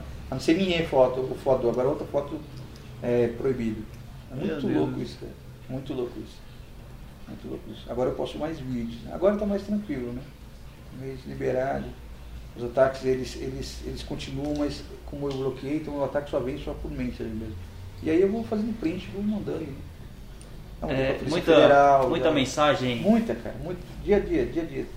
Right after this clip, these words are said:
Speaker 2: E, e são
Speaker 1: Quem conhece
Speaker 2: pessoas,
Speaker 1: sabe.
Speaker 2: e são pessoas que se você olha o perfil, são pessoas comuns, né?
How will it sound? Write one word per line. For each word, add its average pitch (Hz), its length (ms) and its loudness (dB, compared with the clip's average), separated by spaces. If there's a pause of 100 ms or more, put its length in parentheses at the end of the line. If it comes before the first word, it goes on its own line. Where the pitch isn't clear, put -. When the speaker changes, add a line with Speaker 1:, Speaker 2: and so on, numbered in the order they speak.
(180)
Speaker 2:
E, 175 220 -4
e 208 60 -2
são 220 180 2
Speaker 1:
Quem 175 80 4
conhece 190 220 10
Speaker 2:
pessoas, 233 200 8
Speaker 1:
sabe. 165 280 10
Speaker 2:
e 180 40 6
são 208 180 2
pessoas 202 380 0
que - 60 -8
se - 60 -8
você 185 200 2
olha 180 140 8
o - 40 -6
perfil, 226 240 2
são 214 140 -2
pessoas 233 360 2
comuns, 277 420 6
né? 220 80 0